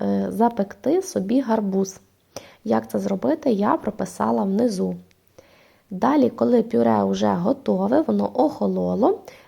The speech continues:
змішуємо, е, гарбуз, пюре, дріжджі, краще брати свіжі, молоко, воду, цукор.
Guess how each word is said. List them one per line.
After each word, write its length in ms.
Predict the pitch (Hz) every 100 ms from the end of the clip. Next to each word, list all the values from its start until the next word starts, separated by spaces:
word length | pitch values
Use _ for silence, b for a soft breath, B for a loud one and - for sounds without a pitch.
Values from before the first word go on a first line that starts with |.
| _
змішуємо, 800 | 214 294 381 320 302 294 285 285 294 294 _
е, 60 | 202 202 196 190
гарбуз, 800 | 190 277 208 185 190 190 269 - - _
пюре, 440 | - 269 262 262 302 392 - -
дріжджі, 680 | 196 196 247 208 202 190 -
краще 480 | - - 349 - 240
брати 440 | 208 214 233 262
свіжі, 600 | 233 - - 202 185 190 185 - B B B B B
молоко, 840 | 220 240 233 208 - 214 220 311
воду, 540 | 294 190 196 262 294 302 -
цукор. 500 | - 208 202 - 202